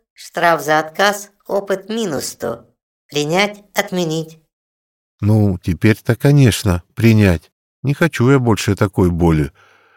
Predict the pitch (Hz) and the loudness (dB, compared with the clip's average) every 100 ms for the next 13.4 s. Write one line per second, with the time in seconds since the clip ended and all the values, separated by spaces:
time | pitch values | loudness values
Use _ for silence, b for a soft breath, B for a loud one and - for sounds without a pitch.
0 | b b - 98 110 104 95 - 104 104 | b b -8 -2 2 2 2 2 2 2
1 | - 107 110 110 110 107 120 147 95 90 | 0 2 2 2 2 0 -2 2 2 2
2 | 87 78 _ _ _ _ _ _ _ - | -2 -6 _ _ _ _ _ _ _ -4
3 | 127 175 - - - 156 143 104 104 98 | -2 -2 -4 -4 -2 0 2 4 4 2
4 | 92 _ _ _ _ _ 107 131 - 127 | -4 _ _ _ _ _ -2 0 2 0
5 | 117 127 113 113 110 120 - 131 117 117 | 2 2 2 0 0 -2 -2 -6 -4 -4
6 | - 117 135 - 135 101 78 85 78 _ | 0 2 2 0 0 2 0 -4 -10 _
7 | _ _ _ _ 101 - 98 87 87 82 | _ _ _ _ -10 -4 -4 0 0 -2
8 | 76 98 139 143 - 127 _ _ _ _ | -2 0 0 -2 -8 -12 _ _ _ _
9 | - 165 175 127 - 101 - 101 - 120 | -8 -2 -2 -2 0 0 0 -6 -2 -2
10 | - 120 107 110 104 135 131 113 85 - | 0 0 2 0 0 -2 -2 0 0 -4
11 | - B B B B B 98 - 117 101 | -14 B B B B B -4 0 0 2
12 | 101 98 - 101 - 104 98 131 - 123 | 4 2 0 -4 0 0 2 -2 2 2
13 | 85 85 76 | 2 -4 -8